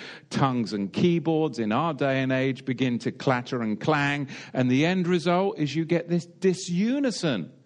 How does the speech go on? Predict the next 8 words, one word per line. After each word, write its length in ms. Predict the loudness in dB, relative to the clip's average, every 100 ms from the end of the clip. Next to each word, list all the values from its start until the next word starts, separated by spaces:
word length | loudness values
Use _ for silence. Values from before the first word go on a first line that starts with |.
| _ _ _ _
Disunity 920 | 2 2 2 2 2 2 0 2 2 2
instead 480 | 0 -2 0 0 2
of 200 | 0 -2
unity. 1000 | -4 0 2 2 0 -2 0 0 0 -6 -18 -20 -20 -20 _ -2
And 320 | 0 2 2
as 240 | 0 0
the 140 | 0 0
vicar, 680 | 0 -2 0 2 2 0